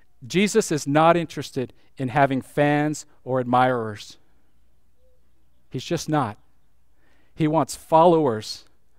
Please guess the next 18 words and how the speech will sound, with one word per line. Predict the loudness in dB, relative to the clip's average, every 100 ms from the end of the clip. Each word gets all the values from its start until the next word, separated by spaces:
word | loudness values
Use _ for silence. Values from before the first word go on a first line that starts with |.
| -20 -20 -10
those | 0 2 2 0
committed | -4 0 0 0
to | -4
being | -4 -2 -2 -2
with | -4
him. | -4 -6 -8 -20 -20 -20 -20 -20 -20 -20 -20 -20 -20 -20 -20 -20 -20 -20 -20 -12
And | -4
this | -4 -4
is |
costly. | -8 -2 -2 -2 -6 -10 -12 -20 _ _ -20 -20 -20 -20 -20 -20 -20 _ -20 -20 -20 _ -20 -8
If | -8 -4
you | 0 2
and |
I | 8 8 8
are | 4
to |
make | 0 -2 -4
Jesus | -4 -2 -2 -4 -6